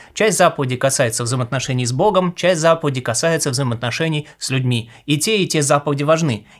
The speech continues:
Если я эти заповеди нарушаю, повреждается моя душа. Я сам наношу раны этой душе, и градус ее здоровья и счастья резко падает.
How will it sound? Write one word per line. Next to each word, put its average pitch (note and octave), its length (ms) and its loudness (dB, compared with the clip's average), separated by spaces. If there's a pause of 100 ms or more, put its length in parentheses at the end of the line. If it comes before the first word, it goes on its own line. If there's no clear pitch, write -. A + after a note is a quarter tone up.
Если F3+ 300 0
я E3+ 100 4
эти E3 140 -2
заповеди C#3+ 420 0
нарушаю, B2+ 640 2 (140)
повреждается B2+ 680 2
моя B2 220 0
душа. B2 560 0
Я C3+ 140 0
сам F3+ 360 2
наношу D3+ 480 0
раны D3+ 440 4
этой A#2 240 -2
душе, A#2 400 -4 (180)
и C#3+ 380 0
градус D3+ 400 0
ее C#3 240 2
здоровья D3 540 2
и C3+ 160 -4
счастья C#3+ 600 -2
резко B2+ 580 -2
падает. A2+ 460 0